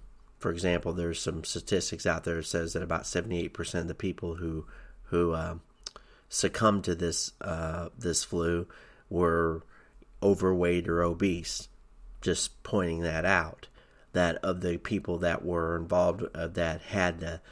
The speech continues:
the most substantial issues with this particular virus happened to be, uh,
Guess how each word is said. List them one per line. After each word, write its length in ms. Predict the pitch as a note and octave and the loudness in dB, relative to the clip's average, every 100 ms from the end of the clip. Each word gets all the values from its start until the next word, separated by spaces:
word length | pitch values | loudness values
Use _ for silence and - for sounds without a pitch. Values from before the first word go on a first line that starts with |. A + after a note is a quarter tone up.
| - - | -12 -2
the 80 | F2+ | 0
most 280 | F2 F2+ | 0 -2
substantial 640 | - F#2 - G2 F2+ F2+ - | -4 -4 0 0 0 -2 -2
issues 440 | G2+ G2+ F2+ E2 | 0 0 -2 -2
with 160 | F2+ - | -4 -4
this 180 | F2 - | -4 -4
particular 540 | - - F2 - F2 | -6 -6 -6 -4 -6
virus 460 | D#2+ E2 D#2+ D#2+ - - - - | 0 0 0 -2 -8 -18 -20 -10
happened 340 | - F#2 - | -2 -2 -2
to 60 | E2 | -4
be, 400 | E2 D#2+ E2 E2+ - - - - - - | -2 -2 -4 -6 -12 -20 -20 -20 -18 -4
uh, 200 | E2 D#2+ | -2 -2